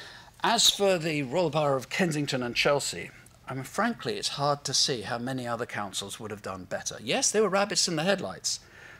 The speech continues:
but, um, Not one other council, as far as I'm aware, had challenged successive governments on anything to do with this. Did the specifiers and the contractors cut corners? Were the subcontractors culpable?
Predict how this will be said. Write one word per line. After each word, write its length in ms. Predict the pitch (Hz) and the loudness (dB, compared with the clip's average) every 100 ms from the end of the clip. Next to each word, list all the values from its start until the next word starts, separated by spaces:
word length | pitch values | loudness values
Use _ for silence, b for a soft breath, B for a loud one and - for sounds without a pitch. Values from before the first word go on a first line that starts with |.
| - | 2
but, 340 | 165 - - | 2 4 4
um, 260 | 160 151 - - - - - - 160 | 4 2 -6 -18 -20 -20 -20 -16 2
Not 220 | 170 - | 2 4
one 180 | 165 214 | 6 6
other 160 | 156 | 4
council, 420 | 120 143 131 - 127 | 0 -2 0 -2 -2
as 80 | |
far 200 | - 151 | -2 -2
as 120 | 139 127 | 0 -2
I'm 200 | 131 127 | -4 -4
aware, 440 | 135 165 95 92 B B | 0 2 2 -4 B B
had 280 | - 135 - | -2 -2 0
challenged 420 | - 165 143 131 | 4 4 4 0
successive 540 | - 127 - 147 143 131 | -2 2 2 2 0 2
governments 580 | 127 101 87 - - B B B - | 0 0 -8 -2 -2 B B B -2
on 160 | 143 | 0
anything 380 | 156 165 - 117 | 2 0 -2 -4
to 120 | - | -4
do 200 | 143 117 | -2 -4
with 140 | 95 87 | -4 -10
this. 380 | 82 - - - _ _ - - - - _ - B B B B - | -10 -6 -6 -8 _ _ -20 -20 -20 -20 _ -16 B B B B 4
Did 160 | 214 | 6
the 80 | 196 | 6
specifiers 800 | - 214 214 180 196 190 196 160 | 4 6 4 4 6 6 6 4
and 80 | 143 | 0
the 40 | |
contractors 560 | - 143 - 196 175 - | 0 2 2 2 0 2
cut 280 | - 175 - | 4 2 4
corners? 460 | 180 170 190 151 | 4 4 2 0
Were 200 | 117 165 | 2 2
the 80 | 151 | 2
subcontractors 840 | - 156 - 147 143 - 151 143 | 2 2 0 0 0 0 -2 0
culpable? 540 | 160 156 156 151 185 | 2 2 2 -2 -4